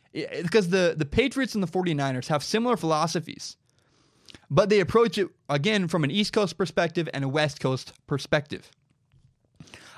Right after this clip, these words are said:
I guarantee if you move the Patriots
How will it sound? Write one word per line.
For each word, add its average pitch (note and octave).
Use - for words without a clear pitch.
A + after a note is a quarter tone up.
I A#3+
guarantee C4+
if D#3+
you A#3
move A#3
the A3+
Patriots A3+